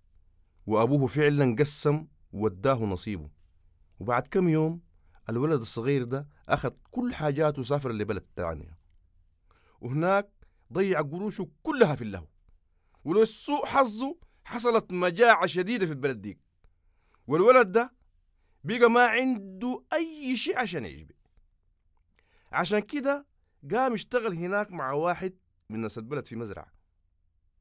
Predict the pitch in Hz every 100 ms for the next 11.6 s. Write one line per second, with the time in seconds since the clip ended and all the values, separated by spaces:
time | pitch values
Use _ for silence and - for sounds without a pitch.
0 | _ _ _ - 165 165 139 117 104 127
1 | 139 113 107 101 101 110 98 _ _ _
2 | _ _ _ _ _ _ _ 123 147 226
3 | 180 160 147 196 185 160 165 226 _ _
4 | _ _ 127 214 240 226 180 151 - 147
5 | 220 277 - 110 90 82 - _ _ _
6 | _ _ _ _ _ _ _ - 131 156
7 | 175 240 220 214 220 226 175 180 - 185
8 | 196 233 240 175 117 82 _ _ _ _
9 | 202 214 185 202 165 165 190 202 214 -
10 | _ - 214 - 170 156 143 143 139 135
11 | 120 113 110 107 104 -